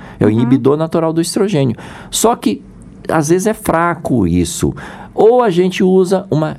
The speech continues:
Speaker 1: gestrinona. Gestrinona é um hormônio sintético, derivado da testosterona, é um androgênio,
Speaker 2: Uhum.
Speaker 1: é, e esse androgênio, ou função androgênica,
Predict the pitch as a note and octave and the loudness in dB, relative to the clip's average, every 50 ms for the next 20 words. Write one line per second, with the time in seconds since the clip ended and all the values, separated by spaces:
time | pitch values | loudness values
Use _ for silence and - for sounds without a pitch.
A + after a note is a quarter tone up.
0 | - - - A2+ B2 B2+ D3+ F#3 A3+ A#3 - - - - F#3 G3+ G3+ E3+ A2+ E2+ | -8 -6 -4 -2 0 2 2 2 2 0 -4 -4 -2 -2 0 2 2 0 0 0
1 | C#2+ C#2 E2 - A#2 A2+ A#2 - A#2+ A#2+ B2 C3+ C3+ C3 B2+ A#2+ A2 G2+ F#2+ F#2 | -2 -2 -2 -2 -2 -2 -2 -2 -2 0 0 0 0 0 0 0 0 0 0 0
2 | F#2+ F#2+ - - A2 G#2+ - - A2+ A2+ A#2 A#2 B2 B2+ B2+ C3 - - D#3+ D3+ | 0 -2 -2 -4 -4 -4 0 0 2 2 2 2 0 -2 -4 -4 -2 -2 -2 -2
3 | D3+ - - - - - - G2 A2 G#2+ G#2+ F#2 G#2 F#2 F2+ E2+ E2+ D#2+ E2+ E2+ | -2 -6 -16 -14 -10 -4 0 0 2 2 2 0 0 -2 -2 -2 -2 -2 -2 -4
4 | E2+ - F2 F2 - - G#2 F2+ - - C#3+ C#3+ C3+ B2 B2 B2 C3 C#3 D3 F3 | -2 -2 -4 -4 -2 -4 -4 -4 0 0 0 0 2 0 0 0 0 0 0 0
5 | F#3 E3+ B2 G#2+ G2+ G#2 A2+ A#2+ B2+ B2 A#2+ G#2+ F#2 G#2 G#2 G#2 G2 F#2 F#2+ G2+ | 0 0 0 0 2 2 2 2 2 2 0 0 0 2 2 0 0 -2 -2 0
6 | G2+ G2 G2+ G#2 G#2+ A2 A2+ B2 C3 C#3 C#3+ D#3 F3+ G3 B3+ C#4+ - - - - | 0 0 0 0 0 0 0 0 0 0 2 2 2 0 0 -4 -8 -12 -20 -20
7 | - - - B3+ C4+ B3+ - G#2 G#2 G2 G2+ G2+ G2 F#2+ F#2 - - - - - | -14 -8 -6 -4 -2 0 0 2 2 2 2 0 0 -2 -4 -8 -14 -8 -2 0
8 | B2 C3 C3+ C#3 C#3+ C#3+ C#3+ - B2+ A#2 G#2+ G#2+ G#2 G2+ F#2+ G#2+ G#2+ G#2+ G2+ F2+ | 2 4 4 4 2 0 0 0 2 2 2 2 0 0 2 2 2 0 0 0
9 | F#2+ F#2+ F#2+ F#2 F#2+ G2+ A2+ C3+ D#3+ G#3+ A3 A3 - - - - - G#2+ A2 G#2 | 0 0 2 2 2 2 2 2 0 0 -2 -6 -12 -14 -4 0 2 2 2 2
10 | G2 - G#2+ G2+ F#2 F2+ - F2+ F2 F2+ F#2 F#2+ G2 A2+ A#2+ A2 F#2 G2+ A2 A2 | 0 -2 -2 -2 -2 -2 -2 -2 0 0 0 0 2 0 0 0 0 2 2 2
11 | A2 A2+ A#2+ B2+ C3+ C3+ C3+ - D#3+ G3+ C4 | 2 2 2 0 0 0 0 0 0 0 0